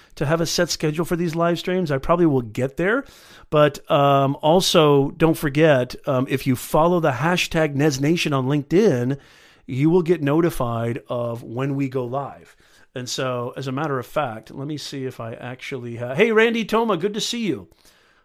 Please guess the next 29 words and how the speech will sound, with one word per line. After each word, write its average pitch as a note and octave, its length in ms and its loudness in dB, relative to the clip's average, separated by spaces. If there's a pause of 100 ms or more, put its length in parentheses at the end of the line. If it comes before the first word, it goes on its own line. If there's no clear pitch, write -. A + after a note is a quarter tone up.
(160)
Uh, C3+ 300 -6
fantastic F#3 1040 -6
to E3 140 -8
see F3 420 -8
you. D#3 500 -4
I C3+ 60 -2
hope D3+ 200 -8
you're D3 100 -6
doing C3+ 520 -8
really, D3+ 280 -2
really B2 260 -4
well. G#2+ 400 -12 (420)
Let C3+ 120 -10
me C#3+ 100 -6
actually C3+ 540 -10
add, A#2 580 -8
um, G#2 320 -12
I A#2+ 100 -12
gotta A#2 260 -10
add A2 220 -10
the G#2+ 60 -12
hashtag G#2+ 560 -14
Nez G#2+ 280 -14
Nation G#2+ 520 -12
to A2+ 260 -14
our, G#2+ 260 -16
uh, G#2 140 -18
description C3+ 520 -10
here. B3 220 -8